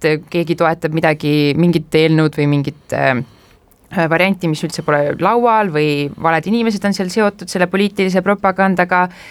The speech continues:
siis lihtsalt eksitavad väited, äh, ma ei tea, et, äh, mis kahjud või kasud tulevad Brexitist ja nii edasi,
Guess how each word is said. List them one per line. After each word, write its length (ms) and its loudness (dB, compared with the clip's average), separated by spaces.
siis 160 -4
lihtsalt 480 0
eksitavad 480 0
väited, 640 0
äh, 320 2
ma 240 -4
ei 60 -2
tea, 180 0
et, 160 -10
äh, 240 -2
mis 400 -6
kahjud 320 -2
või 80 -4
kasud 240 -2
tulevad 320 -2
Brexitist 640 -4
ja 80 -8
nii 140 -2
edasi, 580 0